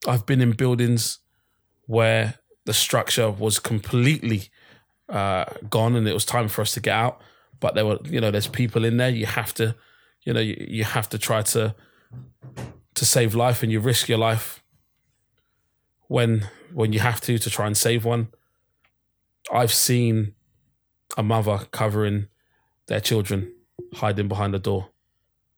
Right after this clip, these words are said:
I've seen the burnt bodies. I, I can still smell it. These people were trying to escape from a building, running past people that are on fire,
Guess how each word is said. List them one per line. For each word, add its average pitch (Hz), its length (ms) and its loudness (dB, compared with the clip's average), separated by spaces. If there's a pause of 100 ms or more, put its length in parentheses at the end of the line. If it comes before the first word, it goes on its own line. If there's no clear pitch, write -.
(560)
I've 123 180 0
seen 110 560 2 (300)
the 107 80 -4
burnt 101 300 0
bodies. 104 500 0
I, 101 120 -4 (140)
I 104 60 -8
can - 160 -10
still 113 220 0
smell 156 280 0
it. - 140 -8 (2000)
These 113 180 -2
people 107 300 -4
were 98 100 -2
trying 98 200 -6
to 95 80 -2
escape - 320 -6
from 98 160 -6
a 92 40 -4
building, 98 440 -4
running 104 260 -2
past 107 320 -4
people 101 400 -10 (240)
that - 120 -4
are 92 140 -4
on 95 100 -6
fire, 95 400 -4